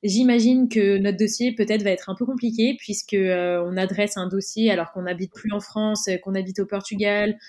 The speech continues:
euh, qu'on y a eu notre, que notre fille n'est pas née sur le territoire français mais sur le territoire portugais, et cetera. Donc je pense que ça va être un petit peu compliqué pour nous.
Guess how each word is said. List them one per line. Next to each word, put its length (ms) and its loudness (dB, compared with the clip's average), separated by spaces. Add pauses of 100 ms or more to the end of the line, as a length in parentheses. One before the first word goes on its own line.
(280)
euh, 160 0
qu'on 180 -4
y 100 0
a 60 2
eu 100 2
notre, 280 -2
que 100 -4
notre 220 0
fille 160 2
n'est 100 4
pas 140 2
née 100 2
sur 140 0
le 60 -6
territoire 400 -2
français 280 -4
mais 100 0
sur 140 -4
le 60 -8
territoire 400 -6
portugais, 400 -2
et 60 -10
cetera. 360 -4 (460)
Donc 200 6
je 120 4
pense 640 -2 (160)
que 160 0
ça 180 0
va 60 2
être 200 -4
un 120 2
petit 200 -4
peu 140 -4
compliqué 420 2
pour 200 0
nous. 240 -2